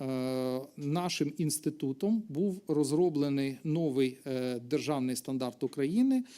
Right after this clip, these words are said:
е, щодо труб, які повинні використовуватися для будівництва нафтогазопроводів на території нашої страни, е, нашої країни. Е, ця програма розпочалася в дві тисячі двадцять першому році,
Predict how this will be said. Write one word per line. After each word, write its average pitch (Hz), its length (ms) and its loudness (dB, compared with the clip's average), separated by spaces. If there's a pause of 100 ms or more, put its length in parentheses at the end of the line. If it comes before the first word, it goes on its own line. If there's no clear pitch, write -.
(260)
е, 127 480 -2
щодо 147 600 4 (140)
труб, 226 320 2 (160)
які 151 360 0
повинні 147 420 2
використовуватися 185 1160 0
для 135 200 0
будівництва 139 800 0
нафтогазопроводів 160 1080 -2 (320)
на 143 160 0
території 156 500 0
нашої 131 340 -2
страни, 113 380 -8 (300)
е, 131 220 -6
нашої 143 360 -2
країни. 120 460 -6 (800)
Е, 135 520 0 (720)
ця 226 220 4
програма 180 440 4
розпочалася 151 720 2
в 131 40 0
дві 139 160 0
тисячі 151 400 -4
двадцять 135 300 -2
першому 131 400 -2
році, 127 420 0